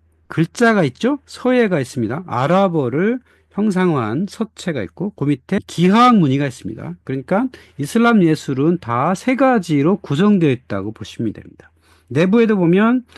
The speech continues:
아라베스크 무늬가 있고 사각형, 삼각형 같은 기하학이 있고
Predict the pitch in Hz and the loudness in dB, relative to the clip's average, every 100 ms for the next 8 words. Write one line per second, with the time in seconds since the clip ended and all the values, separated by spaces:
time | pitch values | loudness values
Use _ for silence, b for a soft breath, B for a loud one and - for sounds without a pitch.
0 | B B - 147 196 196 190 - 143 131 | B B -2 2 2 2 0 -2 -2 0
1 | 156 170 139 113 - 190 - 226 220 233 | 2 2 0 -2 -2 -4 -2 -2 0 -2
2 | - 202 196 208 226 220 220 - 175 165 | -2 -2 0 0 0 0 -2 -4 -2 0
3 | 135 - - 170 247 269 - _ _ _ | -2 -6 -4 0 2 0 -4 _ _ _
4 | _ _ - 156 151 175 156 127 - - | _ _ -2 0 0 0 -2 -4 -10 -14
5 | - 180 254 | -6 -2 -2